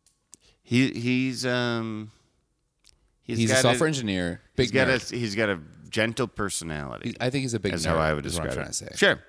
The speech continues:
Speaker 2: Yeah.
Speaker 1: Okay.
Speaker 2: Seems very sweet.
Speaker 1: Mm-hmm.
Speaker 2: Good-looking guy.
Speaker 1: Mm-hmm.
Speaker 2: Um,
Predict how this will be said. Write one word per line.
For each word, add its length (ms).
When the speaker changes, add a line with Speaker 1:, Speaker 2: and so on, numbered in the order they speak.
Speaker 2:
Yeah. 200
Speaker 1:
Okay. 180
Speaker 2:
Seems 220
very 140
sweet. 400
Speaker 1:
Mm-hmm. 160
Speaker 2:
Good-looking 340
guy. 380
Speaker 1:
Mm-hmm. 560
Speaker 2:
Um, 1120